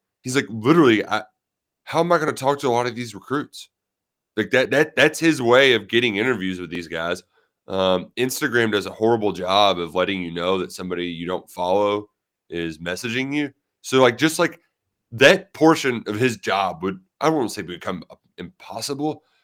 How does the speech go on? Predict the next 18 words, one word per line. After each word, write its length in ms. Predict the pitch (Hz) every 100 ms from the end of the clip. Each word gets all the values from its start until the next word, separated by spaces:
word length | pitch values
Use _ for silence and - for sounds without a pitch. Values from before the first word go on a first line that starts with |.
| _
but 120 | 120
it 80 | 135
would, 220 | 139 113 - _ _ _ _ _ -
you 120 | 185
know, 80 | 139
you 200 | 131 180
adapt, 460 | 131 143 139 135
you 100 | 131
react, 560 | 120 117 107 107 110 -
act, 400 | 101 98 98 - -
react, 600 | 101 107 95 87 85 -
all 220 | 95 95
that, 300 | 90 90 82
that 80 | 85
Michael 260 | 87 87
Scott 340 | 82 92 82 -
told 260 | 120 113
us. 180 | 90 -